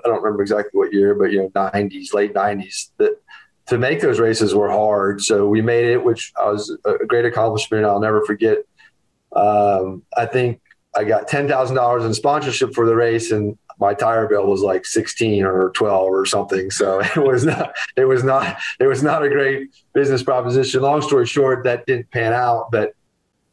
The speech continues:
through renting the shop from Gary, um, when I was broke,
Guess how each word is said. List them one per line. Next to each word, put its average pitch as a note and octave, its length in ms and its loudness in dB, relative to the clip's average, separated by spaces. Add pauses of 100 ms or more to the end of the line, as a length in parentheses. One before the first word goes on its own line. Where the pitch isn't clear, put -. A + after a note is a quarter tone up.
(100)
through E3+ 300 4
renting D3+ 380 2
the B2+ 100 2
shop B2 580 0 (380)
from A2+ 260 -2
Gary, A#2+ 760 0
um, G2 600 0 (280)
when A2+ 200 2
I A2+ 120 2
was C3 160 2
broke, A#2 520 2